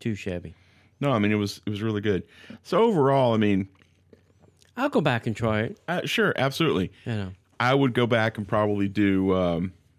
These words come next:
Speaker 2: more of the appetizer
Speaker 1: Yeah.
Speaker 2: stuff, 'cause there's
Speaker 1: Mm-hmm.
Speaker 2: nothing really on the main menu that, like, thrilled me to death.
Speaker 1: Right.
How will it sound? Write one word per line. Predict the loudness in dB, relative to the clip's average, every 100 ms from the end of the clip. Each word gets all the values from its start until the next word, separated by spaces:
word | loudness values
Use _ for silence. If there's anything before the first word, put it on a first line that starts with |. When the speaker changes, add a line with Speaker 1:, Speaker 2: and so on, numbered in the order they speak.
| _
Speaker 2:
more | 0 0
of |
the | 0 0
appetizer | -2 -4 -4 -2 -2 0
Speaker 1:
Yeah. | 0 0
Speaker 2:
stuff, | -2 -2
'cause |
there's | -2 0
Speaker 1:
Mm-hmm. | -2
Speaker 2:
nothing | 0 0
really | 2 2
on | 2 2
the |
main | 2 2 2
menu | 2 2 2
that, | 0 -2
like, | -4 -6
thrilled | -6 0 2 2
me | 0
to | -2
death. | -2 0 -2 -6 -6
Speaker 1:
Right. | -4 -4